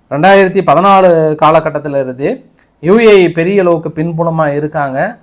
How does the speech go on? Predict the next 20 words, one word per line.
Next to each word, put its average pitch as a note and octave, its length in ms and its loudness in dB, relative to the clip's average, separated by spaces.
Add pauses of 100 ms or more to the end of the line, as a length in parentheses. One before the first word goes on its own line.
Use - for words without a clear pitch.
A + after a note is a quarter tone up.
(200)
அங்க C#3 200 -8
நிறைய F#3 360 2
இனப்படுகொலை G3+ 520 2
நிகழ்த்துவதற்கும் D#3 640 -4
அதுக்கு D3+ 300 -6
தான் D#3 180 -4
காரணம். C#3 320 -6
நாங்க D3 200 -10
இத்தனை E3 260 -6
நாள் F#3+ 200 2
வாய E3+ 400 0
மூடி E3 200 -8
அமைதியாக E3 480 -4
இருந்து D3 240 -10
கொண்ட C#3 160 -10
அமெரிக்கா C#3 480 -8
திடீரென்று D#3 560 -6
இன்று F#3+ 340 0
அனௌன்ஸ் F3 380 -2
பண்ணிட்டாங்க D#3+ 380 -6